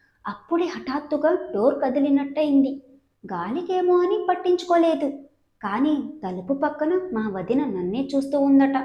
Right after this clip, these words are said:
నాకు తర్వాత చెప్పింది. అలా నేను అలసిపోయి పడుకున్నా. ఇంతలో ఎవరో నా రూమ్ డోర్ కొట్టారు. లేచి చూస్తే మా వదిన నా తలుపు దగ్గర నిల్చొని ఉంది.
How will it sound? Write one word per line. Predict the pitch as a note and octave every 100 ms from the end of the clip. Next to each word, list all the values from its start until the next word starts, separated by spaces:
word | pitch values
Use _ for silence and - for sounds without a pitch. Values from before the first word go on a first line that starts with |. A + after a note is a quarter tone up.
| - - _ _ -
నాకు | G#3 G#3 G3+
తర్వాత | F#3 G3 A#3+ C4+
చెప్పింది. | C4+ C4+ B3 A3+ A#3 - - _ _ -
అలా | G#3+ A#3+ F4+
నేను | G4 F#4 F4+
అలసిపోయి | B3+ A3 D4 D#4 D#4+
పడుకున్నా. | D#4+ C#4+ C#4+ C4 A#3 - - _ -
ఇంతలో | F#3+ A3 D#4 G4
ఎవరో | E4+ D#4+ E4 F#4 -
నా | F4+ F4
రూమ్ | E4 E4+ D#4+
డోర్ | D#4+ E4
కొట్టారు. | F4 F4 E4+ D#4+ - - _ _ _ G3
లేచి | F#3 F#3+ C#4+ D#4+
చూస్తే | D#4 E4+ F4+ - -
మా | E4+ D4+
వదిన | D4 D4+ D4+ - - - _ G#3+
నా | G#3 -
తలుపు | F#3+ F3+ C#4+
దగ్గర | D4+ D4 D#4
నిల్చొని | D4+ D4 C#4 D4+ D4+
ఉంది. | D4 C#4 C4+ -